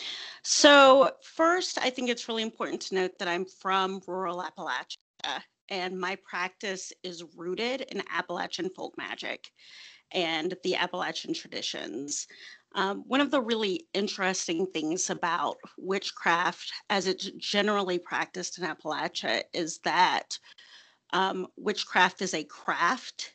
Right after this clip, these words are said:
in the same way that woodworking is a craft or knitting is a craft.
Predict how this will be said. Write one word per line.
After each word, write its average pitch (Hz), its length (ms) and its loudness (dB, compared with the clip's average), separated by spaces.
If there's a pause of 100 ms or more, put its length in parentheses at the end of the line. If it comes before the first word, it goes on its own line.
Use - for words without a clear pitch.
(160)
in 185 120 0
the 180 80 -2
same 170 300 -2
way 160 280 -2
that 147 420 0
woodworking 202 800 -2
is 190 140 0
a 190 40 -8
craft 170 540 0 (380)
or 170 140 -8
knitting 190 500 -2
is 151 100 -8
a 170 80 -4
craft. - 600 -6